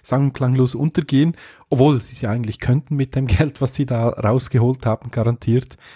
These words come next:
Aber solche Leute kommen einfach immer wieder, weil die haben Ideen im Kopf und die haben eben auch dann das nötige Kleingeld, um zu experimentieren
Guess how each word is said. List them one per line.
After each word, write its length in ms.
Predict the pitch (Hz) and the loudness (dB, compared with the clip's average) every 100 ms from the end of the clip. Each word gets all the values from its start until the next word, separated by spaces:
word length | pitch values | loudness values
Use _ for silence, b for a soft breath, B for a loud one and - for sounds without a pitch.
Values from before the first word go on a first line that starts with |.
| B B B B - | B B B B -2
Aber 480 | 113 120 123 - 127 | 2 2 0 -4 -4
solche 320 | - 131 151 | 0 2 2
Leute 400 | 107 123 - 139 | 2 2 2 -2
kommen 400 | - - 156 135 | 0 0 0 0
einfach 380 | 104 104 107 95 | 0 0 -2 -4
immer 320 | 165 110 98 | 0 0 2
wieder, 300 | 98 95 90 | 2 2 2
weil 240 | 90 95 92 - - | 0 0 -4 -14 -6
die 200 | 120 120 | -4 -4
haben 280 | - 107 135 | -2 -4 -2
Ideen 340 | 113 120 123 143 | -2 2 2 2
im 140 | 123 | 0
Kopf 400 | - 127 - - | -2 -2 -4 -10
und 180 | 135 - | -8 -2
die 280 | 135 131 131 B B B | -2 0 -4 B B B
haben 200 | 120 139 | 0 0
eben 180 | 135 139 | 2 2
auch 160 | 127 - | 0 0
dann 160 | 135 | 0
das 160 | 127 123 | 0 0
nötige 320 | 127 131 131 | 0 2 0
Kleingeld, 680 | 131 107 127 127 120 123 - | 0 -2 0 0 -2 -4 0
um 300 | 143 139 131 _ _ _ _ | 2 2 -4 _ _ _ _
zu 120 | - - | -10 -6
experimentieren 880 | - - 147 160 - 165 120 101 | -6 -2 0 0 0 0 2 0